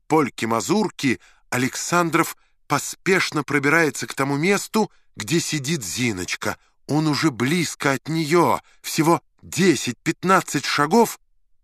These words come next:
но откуда ни возьмись, появляется перед нею спиной к Александрову усталый, пресыщенный паж. С какой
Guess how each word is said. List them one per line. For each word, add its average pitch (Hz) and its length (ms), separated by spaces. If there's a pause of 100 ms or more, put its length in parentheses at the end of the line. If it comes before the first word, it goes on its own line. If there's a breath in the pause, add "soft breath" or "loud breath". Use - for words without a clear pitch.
(180)
но 110 220
откуда 113 520
ни 113 120
возьмись, 120 720 (280)
появляется 127 880
перед 110 320
нею 127 500 (120)
спиной 135 720
к - 140
Александрову 117 880 (300)
усталый, 165 1120 (200)
пресыщенный 143 1120 (120)
паж. - 500 (640)
С - 140
какой 131 500